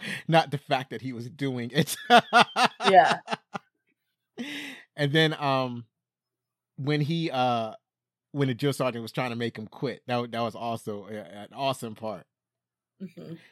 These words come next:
Speaker 1: So that's, that's one of the parts that I find that was most impactful, especially after I went through all of that, right? So, um, in the military, we call that getting smoked. He was,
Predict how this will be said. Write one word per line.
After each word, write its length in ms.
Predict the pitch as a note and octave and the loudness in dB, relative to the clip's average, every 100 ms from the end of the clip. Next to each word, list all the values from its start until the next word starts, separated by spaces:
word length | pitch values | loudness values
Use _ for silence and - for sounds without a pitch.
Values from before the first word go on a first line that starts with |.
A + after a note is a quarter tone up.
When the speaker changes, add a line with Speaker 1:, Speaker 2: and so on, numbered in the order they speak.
| _ | _
Speaker 1:
So 140 | C#3+ | 2
that's, 280 | C3+ C3+ - | 4 4 2
that's 240 | - C3 C3 | -4 -4 0
one 160 | D3 | 2
of 60 | C#3+ | 0
the 60 | |
parts 280 | B2 C#3 B2+ | 0 0 0
that 260 | - A#2+ - _ | 0 -4 -6 _
I 100 | B2 | -4
find 320 | B2 C3+ B2+ | -2 -2 -2
that 100 | A#2+ | -4
was 120 | A2+ A2 | -6 -4
most 280 | A#2+ C3+ B2+ | -2 -2 -4
impactful, 600 | A2+ A#2 G#2+ - G#2+ G#2+ - - | -6 -6 -6 -10 -14 -14 -18 -2
especially 840 | E3 E3 - A3+ A#3 - F3+ D#3 C#3 - _ - | 0 0 0 0 0 0 -2 -2 -4 -14 _ 4
after 680 | F#3 G3+ - D#3+ C#3 C3 - _ _ _ _ | 4 4 2 2 2 0 -8 _ _ _ _
I 80 | D3 | 0
went 260 | D3+ F3+ F3+ | 2 0 -2
through 200 | D3 C#3+ | -4 -4
all 200 | A#2+ A#2+ | -4 -4
of 120 | G#2+ | -6
that, 240 | G#2+ F#2+ - | -10 -12 -10
right? 280 | A#2+ B2 A#2 | -8 -8 -6
So, 440 | - C3 A#2 A2 _ _ _ _ _ _ - | -2 0 0 -6 _ _ _ _ _ _ 0
um, 440 | C3+ B2 A#2 G#2+ _ _ _ _ _ _ _ _ | 0 0 -4 -10 _ _ _ _ _ _ _ _
in 100 | D3 | -2
the 60 | C#3+ | 2
military, 400 | D3+ D3+ D3 B2 | 2 0 -2 -4
we 120 | B2 | -4
call 280 | - C#3+ A#2+ | -6 -4 -2
that 220 | A2+ F#2 | -4 -6
getting 240 | B2+ A2+ | -6 -6
smoked. 580 | G2+ - A#2 G#2 - - | -8 -12 -10 -10 -12 -20
He 160 | - B2 | -10 -8
was, 240 | A2+ G#2 | -8 -12